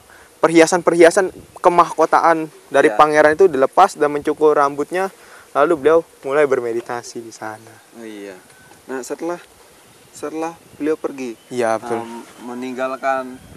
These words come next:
Speaker 2: semua harta kekayaan termasuk anak, istri, dan keluarga,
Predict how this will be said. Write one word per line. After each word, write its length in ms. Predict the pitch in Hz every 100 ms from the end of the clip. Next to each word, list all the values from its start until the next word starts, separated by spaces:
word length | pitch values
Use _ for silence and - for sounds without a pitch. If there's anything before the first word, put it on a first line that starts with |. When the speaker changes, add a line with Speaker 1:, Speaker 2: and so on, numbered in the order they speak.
| -
Speaker 2:
semua 640 | - 135 131 135 135 131
harta 520 | 127 127 123 - 131 127
kekayaan 480 | 123 131 127 127 127
termasuk 460 | 123 127 123 147
anak, 280 | 127 123 127
istri, 440 | 120 - 131 135 113
dan 180 | 123
keluarga, 600 | 120 120 117 120 123 143